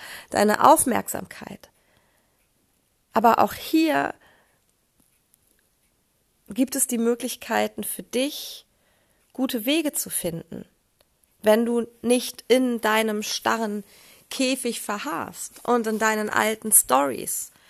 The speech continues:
und dich in deiner Opferrolle vielleicht auch ganz gerne siehst, weil das ist das, was bekannt ist. Das ist das, was dir Sicherheit gibt.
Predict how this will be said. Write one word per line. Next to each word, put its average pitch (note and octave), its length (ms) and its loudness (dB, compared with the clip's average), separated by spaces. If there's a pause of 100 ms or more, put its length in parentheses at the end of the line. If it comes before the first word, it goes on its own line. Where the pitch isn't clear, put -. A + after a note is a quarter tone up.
(280)
und A#3+ 280 0
dich A3 200 2
in A3 160 -2
deiner A3+ 360 2
Opferrolle G3 800 0 (360)
vielleicht A3+ 420 0
auch - 140 -2
ganz B3 240 -2
gerne C4+ 320 2
siehst, - 500 -10
weil A3 140 4
das A3 260 4
ist A3 160 -4
das, G#3 220 0
was G3 160 -4
bekannt C4+ 460 -4
ist. - 280 -16 (340)
Das A3 260 6
ist - 200 2
das, G3+ 280 4
was F#3+ 160 -4
dir G3 120 -2
Sicherheit C#4+ 600 -2
gibt. - 340 -18